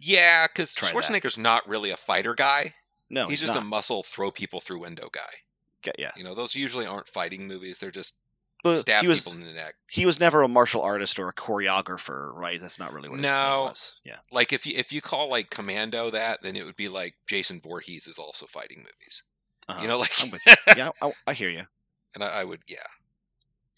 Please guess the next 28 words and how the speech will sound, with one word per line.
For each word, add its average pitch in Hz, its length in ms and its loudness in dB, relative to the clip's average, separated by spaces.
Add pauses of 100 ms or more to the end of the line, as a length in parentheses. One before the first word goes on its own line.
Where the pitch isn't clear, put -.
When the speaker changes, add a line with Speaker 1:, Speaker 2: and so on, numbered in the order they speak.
(140)
Speaker 2:
I'm 135 140 6
fine 127 240 8
with 127 80 2
that 117 100 0
distinction. 120 560 -2
I'm 98 120 -6
just 92 160 -4
glad 92 280 2
I, 85 240 -4
I 82 60 -8
know 85 240 -10
the 80 80 -12
distinction. - 420 -10 (460)
Speaker 1:
And 113 100 -2
I 117 60 6
don't 113 120 2
know 92 120 -4
that 80 160 -12
those 90 160 -8
are 85 100 -12
legit 80 360 -10
distinctions, 80 520 -10
but - 140 -20
they 90 120 -10
are 80 140 -14
in 82 80 -20
my 80 140 -20
head. 73 160 -16